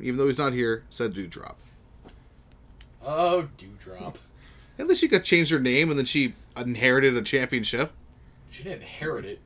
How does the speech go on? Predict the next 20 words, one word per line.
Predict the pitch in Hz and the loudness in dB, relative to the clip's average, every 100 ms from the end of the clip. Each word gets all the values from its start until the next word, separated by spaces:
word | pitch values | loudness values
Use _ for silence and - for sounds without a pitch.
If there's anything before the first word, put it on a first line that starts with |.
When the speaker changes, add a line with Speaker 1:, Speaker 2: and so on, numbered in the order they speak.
| - | -18
Speaker 2:
She | - 123 107 - | -12 -12 -14 -14
took | - 180 | -8 -8
it. | - 127 | -8 -4
Speaker 1:
She | - 196 | 2 2
took | - 214 196 | 10 10 12
it | |
and | 175 | 8
said, | 170 151 | 8 8
"This | 165 | 6
is | 151 | 4
mine | 139 160 151 | 6 6 6
now." | 117 | 4
Speaker 2:
"This | - | 0
is | 175 | 2
mine | 185 196 196 175 | 4 4 2 2
now. | 170 180 175 | 6 6 6
I'm | 175 175 | 4 2
your | 170 160 | 0 -2
partner." | 170 - 147 139 - - - - | 0 0 -2 -10 -12 -20 -14 0
Speaker 1:
Um, | 127 139 139 139 139 | 4 8 8 6 2